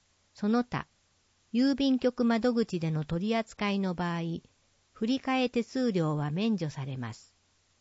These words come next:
半券をもって受領証を兼用します。問い合わせ先、日本赤十字社パートナーシップ推進部。電話、零三三四三七の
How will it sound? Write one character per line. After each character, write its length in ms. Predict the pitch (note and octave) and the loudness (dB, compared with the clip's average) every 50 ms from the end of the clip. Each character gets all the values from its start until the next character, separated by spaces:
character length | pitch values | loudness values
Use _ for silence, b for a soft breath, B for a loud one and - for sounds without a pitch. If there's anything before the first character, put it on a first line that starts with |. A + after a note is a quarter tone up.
| _ | _
半 300 | _ - A#3 B3 C4 C4 | _ 0 2 4 4 2
券 340 | B3+ - C4 B3+ B3+ B3 A#3+ | 2 2 2 2 4 4 4
を 60 | A#3+ | 4
も 120 | A#3 A#3 A#3 | 2 2 2
っ 60 | A3+ | 0
て 360 | - _ _ - E3 D3+ - _ - | -2 _ _ -2 -2 -2 -2 _ -12
受 180 | - - F#3 G3 | -6 -4 0 2
領 240 | A3+ A#3+ A#3+ B3 | 2 2 2 2
証 360 | A#3+ - A#3 A3+ A3 A3 G#3+ G#3 | 0 0 0 0 2 2 0 0
を 60 | G#3 | -2
兼 320 | - - F#3 F#3+ G3 G3 | -2 -2 -2 0 0 0
用 220 | F#3+ F#3 F3 E3+ E3 | 0 0 -2 -2 -4
し 160 | - - C#3+ | -6 -6 -6
ま 140 | C3+ C3 B2 | -6 -6 -8
す。 220 | - - - _ _ _ _ _ _ _ _ _ _ _ _ _ | -10 -16 -20 _ _ _ _ _ _ _ _ _ _ _ _ _
問 260 | - - A3 A#3+ B3+ B3+ | -2 0 2 2 4 4
い 60 | B3+ | 4
合 80 | A#3+ | 4
わ 80 | A#3 A#3 | 2 2
せ 160 | A3 - G#3 | 0 -2 -4
先、 460 | G3 - G3 F3+ - - - F3 - _ _ _ _ _ _ _ _ _ _ _ _ _ _ - | -2 -4 -6 -6 -8 -8 -10 -10 -10 _ _ _ _ _ _ _ _ _ _ _ _ _ _ 0
日 100 | G3+ G3+ | 2 2
本 220 | G3+ C4+ C#4+ C4 | 2 4 4 4
赤 180 | A3+ - - F#3 F3+ - A3 A3 | 2 2 0 -2 0 0 0 2
十 220 | F#3+ A3 A3 G#3+ G#3 | 4 4 4 4 4
字 120 | F#3+ G3+ | 2 -2
社 300 | F3+ - - D3 C3 - - _ | -2 -2 -2 -2 -2 -4 -6 _
パ 200 | - G3 G#3 A#3+ | 0 2 2 2
ー 20 | |
ト 180 | B3 - A#3+ A#3+ | 2 2 2 2
ナ 220 | A3+ A3+ A3 G#3+ | 4 4 2 2
ー 20 | G3+ | 0
シ 140 | - - - | -2 -6 -14
ッ 20 | _ _ _ | _ _ _
プ 80 | - | -2
推 280 | F#3+ - - F#3+ F#3 F#3 | -2 0 0 0 0 0
進 340 | E3+ - - F3 D#3+ C#3+ B2 | -2 -2 -2 -2 -2 -2 -2
部。 200 | B2+ B2+ B2 - _ _ _ _ _ _ _ _ _ _ _ _ _ _ _ _ _ | -4 -6 -8 -10 _ _ _ _ _ _ _ _ _ _ _ _ _ _ _ _ _
電 320 | - G3 G#3 A3 A3 G#3 | 0 2 4 4 4 2
話、 200 | G3 F#3+ F#3 - - - _ _ _ _ _ _ - | 2 0 0 -2 -6 -10 _ _ _ _ _ _ -2
零 240 | - G3+ A3 A#3 A#3 | 0 2 4 4 2
三 400 | - - - G#3 F#3 C#3 - - _ _ _ _ _ _ _ _ _ _ | 0 -2 -2 -2 -2 -2 -4 -8 _ _ _ _ _ _ _ _ _ _
三 380 | _ - - A3+ B3 B3+ C4 C4 | _ -2 0 2 4 4 4 4
四 260 | C4 B3+ B3 G#3+ E3+ | 4 4 4 2 0
三 320 | - - F3+ F#3+ G3 G3+ | 0 -2 -2 0 0 0
七 300 | G3+ G3 F#3 F3 D3+ C#3 | 0 0 0 0 -2 -2
の 240 | C#3 C3+ C3+ - - | -2 -4 -6 -8 -12